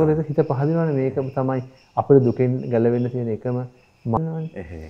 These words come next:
Speaker 2: ඒතර ශ්‍රද්ධාවත් එක්කම එයාගේ හිතේ මේ, ඒ ශ්‍රද්ධාව නිසාම හිත, හිත තුල මේ ඇති වෙන හිතේ එකඟ බවක්.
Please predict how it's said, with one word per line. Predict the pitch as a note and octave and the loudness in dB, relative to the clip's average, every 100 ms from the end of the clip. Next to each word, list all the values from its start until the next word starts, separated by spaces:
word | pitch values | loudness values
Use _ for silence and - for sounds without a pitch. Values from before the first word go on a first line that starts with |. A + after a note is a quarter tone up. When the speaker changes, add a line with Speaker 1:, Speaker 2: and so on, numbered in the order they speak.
| - _ | -18 _
Speaker 2:
ඒතර | - C#3 | 2 2
ශ්‍රද්ධාවත් | - A2 A2 C3+ D3 D#3 D#3 | 4 -2 6 8 8 6 6
එක්කම | C3 - F3 F3 | 2 4 2 4
එයාගේ | E3+ E3+ E3+ E3 | 4 2 2 2
හිතේ | D#3 E3 F3 D3 | 2 2 2 0
මේ, | C3+ B2 B2 _ _ _ _ | -2 -2 -4 _ _ _ _
ඒ | C#3 | -6
ශ්‍රද්ධාව | - A2+ A#2+ C#3+ E3 | 0 2 8 10 10
නිසාම | D#3 - D#3+ F#3+ A3 | 6 4 4 4 4
හිත, | F3+ F3+ B3+ G4 - _ _ | 2 4 0 0 -14 _ _
හිත | C#3+ E3 | 0 0
තුල | D#3+ G3 C4 | 4 6 6
මේ | A3+ D#3+ C#3 B2+ B2 A#2+ - _ - | 6 4 2 2 -2 -4 -10 _ -8
ඇති | B2 C#3+ | -4 2
වෙන | F3 A3 | 4 4
හිතේ | F3 D#3+ F#3+ | 2 6 6
එකඟ | - E3 | 6 2
බවක්. | G2 E2 | 0 -4